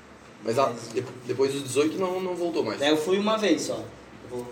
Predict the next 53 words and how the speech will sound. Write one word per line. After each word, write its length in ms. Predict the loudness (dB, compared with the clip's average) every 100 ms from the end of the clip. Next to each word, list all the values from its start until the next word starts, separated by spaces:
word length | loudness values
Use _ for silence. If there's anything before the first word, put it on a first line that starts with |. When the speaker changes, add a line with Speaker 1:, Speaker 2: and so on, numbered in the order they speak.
| -10
Speaker 2:
fui 80 | -6
lá, 160 | -2 -2
passeei 560 | -4 -6 -6 -6 -6
e 60 | -4
tal, 280 | -2 -2 -4 -8 -10
daí 120 | -6
eu 60 | -6
voltei. 340 | -6 -8 -10 -12 -14 -18 -18 -16
Teve 160 | -10
uma 340 | -6 -4 -2 -2
época 260 | -4 -6 -8
que 100 | -6
a 20 |
minha 160 | -6 -4 -4
mãe 100 | -4
ficou 220 | -10 -8
bem 160 | -8 -8
doente, 480 | -8 -8 -8 -10 -10
daí 140 | -10
eu 60 | -10
tive 160 | -12 -14
que 120 | -12
ir 20 |
lá 100 | -12
ficar 280 | -12 -14 -16 -14
com 60 | -12
ela, 80 | -12
né? 300 | -14 -14 -14 -12 -12 -12 -16 -18 -18 -12 -6
Aí 100 | 0
como 200 | 6 8
eu 60 |
sou 180 | 8 4
cidadão, 380 | 4 6 8 6
eu 100 | 4
tinha 180 | 4 6
meu 140 | 6 4
passaporte 560 | 0 -2 -2 0 0 -2
vencido, 560 | -6 -6 -8 -6 -6 -8 -14 -18 -20 -18 -8
aí 80 | -6
eu 40 |
liguei 240 | -2 0 0
pra 100 | 0
embaixada 580 | 0 0 -2 -4 -4
americana 520 | -4 -4 -6 -8 -8 -8
em 40 |
São 180 | -8 -10 -10
Paulo, 280 | -6 -4 -4 -8 -16 -18 -18 -12
daí 120 | -10
eles 140 | -8 -8
assim, 180 | -8 -4
tá, 160 | -4
consegue 380 | -4 -8 -6 -6
vir 180 | -6